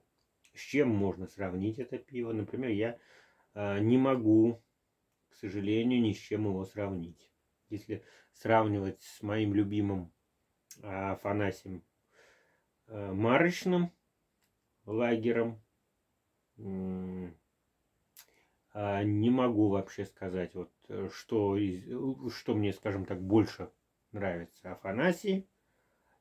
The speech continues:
или, э, вот этот Хопрайдер лагер, не могу. Это пиво имеет свой характер, так же, как и пиво Афанасий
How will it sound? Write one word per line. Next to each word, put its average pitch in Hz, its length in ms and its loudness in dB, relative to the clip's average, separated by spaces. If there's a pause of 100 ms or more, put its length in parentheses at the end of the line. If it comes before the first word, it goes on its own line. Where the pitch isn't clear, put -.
или, 117 420 2
э, 101 400 -2
вот 98 220 -2
этот 101 200 -2
Хопрайдер 113 760 -2 (500)
лагер, 90 440 -6
не 98 160 -2
могу. 95 580 -4
Это 117 540 0 (380)
пиво 156 440 6
имеет 117 440 2
свой 110 340 2
характер, 95 680 -6
так 104 200 -2
же, 92 80 -10
как - 260 -12
и 98 240 -2
пиво 98 420 -2
Афанасий 139 720 -4